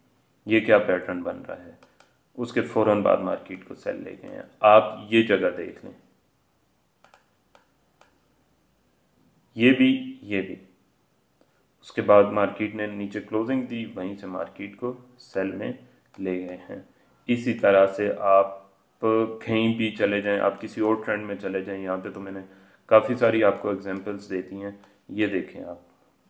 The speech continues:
Buy trend था, sell sign इस जगह पे आया, Next Candle ने अंदर closing दी है, वहीं से market चली गई है bullish trend में।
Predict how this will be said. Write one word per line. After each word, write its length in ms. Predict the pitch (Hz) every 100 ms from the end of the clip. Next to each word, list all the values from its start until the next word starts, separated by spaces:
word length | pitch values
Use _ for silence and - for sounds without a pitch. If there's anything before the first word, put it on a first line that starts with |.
| _ -
Buy 220 | 101 104
trend 320 | 120 131 127 127
था, 200 | 127 120 -
sell 280 | - 117 123
sign 320 | 120 117 123 120
इस 140 | 113
जगह 200 | 120 120
पे 120 | 117 117
आया, 200 | 113 113
Next 280 | 110 107 -
Candle 240 | 107 107
ने 140 | 107
अंदर 200 | 98 98 107 -
closing 360 | 101 104 117
दी 120 | 110
है, 220 | 107 110 - - _ _ -
वहीं 320 | 95 95 107
से 160 | 113 98
market 580 | 90 90 - 101 110 -
चली 240 | 92 95
गई 240 | 95 92 92
है 260 | 95 107 - - _
bullish 340 | 92 98 87 -
trend 220 | 92 85
में। 140 | 90